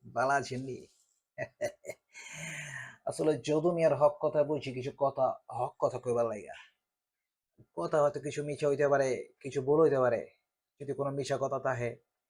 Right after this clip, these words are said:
আহ, নিজ গুণে ক্ষমা করবেন। যদি কোনো ভুল হয় তাকে ক্ষমা বি কইরেন। কারণ হইতাছে অনেক তত্ত্ব হয়তো, অনেক উপাত্ত হয়তো আমি হয়তো ঠিক মতো নাও কইবার পারি। <laughs> নিজ গুণে ক্ষমা করেন আর কি।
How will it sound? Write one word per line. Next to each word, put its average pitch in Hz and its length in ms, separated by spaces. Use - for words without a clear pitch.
আহ, 87 240
নিজ 139 180
গুণে 127 220
ক্ষমা 135 280
করবেন। 120 320
যদি 131 160
কোনো 127 200
ভুল 131 220
হয় 135 160
তাকে 117 160
ক্ষমা 120 300
বি 113 100
কইরেন। 95 320
কারণ 151 200
হইতাছে 147 360
অনেক 143 240
তত্ত্ব 160 380
হয়তো, 127 340
অনেক 127 220
উপাত্ত 156 400
হয়তো 131 300
আমি 135 220
হয়তো 127 260
ঠিক - 180
মতো 123 180
নাও 123 260
কইবার 107 300
পারি। - 260
<laughs> 113 320
নিজ 147 220
গুণে 139 200
ক্ষমা 127 280
করেন 120 280
আর 127 120
কি। - 140